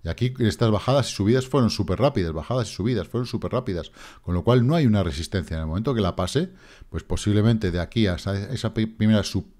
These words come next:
pequeña resistencia tenemos un veinte por ciento más o menos que, bueno, está muy, muy, muy, muy rico. Vamos a ver si el mercado acompaña y sigue esto así. Eh, sería bastante, bastante bueno. Porque además creo que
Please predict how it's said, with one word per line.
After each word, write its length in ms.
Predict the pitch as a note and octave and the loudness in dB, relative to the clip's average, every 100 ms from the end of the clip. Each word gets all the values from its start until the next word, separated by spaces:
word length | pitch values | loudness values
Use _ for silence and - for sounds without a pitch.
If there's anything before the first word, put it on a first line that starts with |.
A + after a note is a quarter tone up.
| - | -12
pequeña 400 | - G#2 B2 C3 | -4 0 2 4
resistencia 420 | A#2 F#2 - B2 C#3 | 2 0 -2 -2 0
tenemos 300 | G#2 G#2+ A2+ | -2 0 0
un 80 | |
veinte 240 | G#2+ G2+ G#2+ | 0 0 -2
por 160 | G#2 | -4
ciento 340 | - A#2 A2 D#3+ - - - | -2 -2 -2 -8 -10 -18 -8
más 220 | A2 A2 | -4 -2
o 80 | A2+ | 0
menos 240 | G#2+ C#3+ - | 0 0 -4
que, 100 | E2+ | -4
bueno, 280 | B2+ A2+ - - - - | -2 -4 -8 -20 -20 -10
está 380 | F#2 - B2 B2+ | -8 2 4 6
muy, 300 | A2 B2 G#2+ | 8 8 8
muy, 160 | F#2 | 6
muy, 180 | E2 D#2+ | 2 2
muy 160 | E2+ E2+ | 0 0
rico. 320 | B2 G#2 - - | 0 -2 -8 -6
Vamos 240 | E2 F#2 | -6 -2
a 20 | |
ver 120 | F#2 | -2
si 100 | - | 0
el 80 | F#2+ | -2
mercado 280 | E2 D#2+ E2+ | -2 -4 -4
acompaña 420 | F2+ E2 F2 G#2 | -4 -4 -4 -4
y 60 | A2 | -4
sigue 260 | - E2+ | -6 -6
esto 180 | D#2 - | -8 -10
así. 320 | - B2 A2+ - - - - - - | -6 -6 -6 -12 -20 -20 -20 -18 -8
Eh, 460 | E2+ E2+ D#2+ D#2+ | -6 -4 -6 -8
sería 300 | - F#2+ F#2 | -8 -4 -2
bastante, 680 | F#2+ G2+ - F2+ E2+ D#2+ D2+ E2 | 0 0 0 -4 -4 -6 -8 -8
bastante 420 | F2 - F2+ D#2 | -8 -6 -8 -4
bueno. 320 | F2+ G#2+ D2 _ _ _ _ _ _ _ _ - - | -2 -2 -2 _ _ _ _ _ _ _ _ -12 -6
Porque 160 | G2+ F#2 | -2 0
además 220 | G2+ G#2+ | 2 2
creo 180 | A#2 A2+ | 0 0
que 160 | A2+ | -2